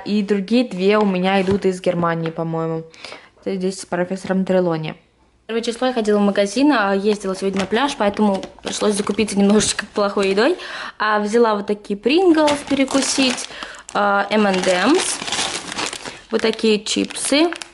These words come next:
одни из моих любимых, и вот такую упаковку еще одних чипсов. Также взяла две воды, вот в холодильнике вторая вода, и взяла вот такой вот типа сыра с хреном и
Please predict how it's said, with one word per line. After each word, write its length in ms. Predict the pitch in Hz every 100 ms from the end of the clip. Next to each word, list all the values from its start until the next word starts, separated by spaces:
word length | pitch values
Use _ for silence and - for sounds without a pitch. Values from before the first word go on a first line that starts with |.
| -
одни 260 | 240 247 262
из 60 |
моих 200 | 247 233
любимых, 540 | 254 240 254 247 247 - - - - - - - 233
и 200 | 269 269
вот 120 | 247
такую 260 | 208 247
упаковку 880 | 233 208 202 202 - - 202 202 196 - -
еще 220 | 208 208
одних 260 | 185 175 -
чипсов. 480 | 185 - 175 -
Также 320 | - 208 196 196
взяла 380 | 202 202 190 170 -
две 340 | 185 202 226
воды, 460 | 196 202 202 202 311 - - -
вот 180 | - 214
в 80 | 196
холодильнике 480 | 208 214 208 196 202
вторая 400 | 208 240 330 311
вода, 500 | 294 269 269 262 247 -
и 200 | 233 226
взяла 520 | 202 214 220 202 185 - - - -
вот 220 | 190 214
такой 360 | 226 220 - 208
вот 140 | 202
типа 320 | - 208 202 208
сыра 840 | - - - 214 190 185 226 330 - - - - - - - - -
с 540 | - - - 233 226
хреном 680 | - 220 220 214 202 196 -
и 720 | 196 202 196 190 - 185 180